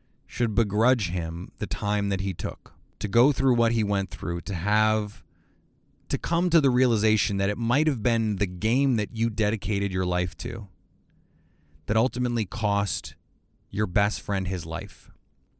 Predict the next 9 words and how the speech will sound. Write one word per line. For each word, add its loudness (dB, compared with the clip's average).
It's, -4
it -2
puts 4
into 0
perspective -2
all -2
of -2
this -4
other -2